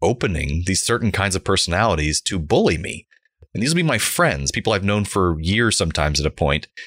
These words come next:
and even girlfriend, girlfriends I've had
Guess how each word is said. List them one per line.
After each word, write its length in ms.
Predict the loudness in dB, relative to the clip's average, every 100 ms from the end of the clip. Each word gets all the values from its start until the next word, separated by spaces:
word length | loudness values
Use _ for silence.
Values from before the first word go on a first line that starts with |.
| -20 _ -4
and 300 | 0 2 0 0
even 260 | 0 0
girlfriend, 680 | 2 2 2 2 0 -2 -4
girlfriends 340 | 0 0 0 0
I've 160 | 0
had 380 | 0 0 0 -2